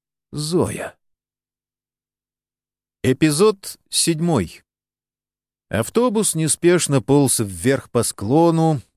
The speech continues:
под прихваченным первыми заморозками сводами леса, где в пушистом снегу тишина стояла такая, что слышен был каждый пых выхлопной трубы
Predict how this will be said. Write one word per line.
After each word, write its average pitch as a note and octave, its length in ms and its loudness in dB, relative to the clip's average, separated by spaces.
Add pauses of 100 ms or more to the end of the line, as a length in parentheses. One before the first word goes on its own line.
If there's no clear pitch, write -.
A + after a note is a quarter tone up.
(140)
под A2+ 200 -2
прихваченным B2+ 800 0
первыми A#2+ 460 2
заморозками A#2 720 0
сводами G#2+ 540 -2
леса, A2 460 0 (360)
где F#2+ 200 0
в - 80 -8
пушистом - 540 -4
снегу D#2+ 580 -4 (480)
тишина B2 400 -2
стояла C#3 520 2
такая, C3 440 2
что A#2 240 -6
слышен A#2+ 560 -4
был A2+ 300 2
каждый B2+ 600 0
пых C3 420 0
выхлопной A#2+ 600 0
трубы G#2 540 -2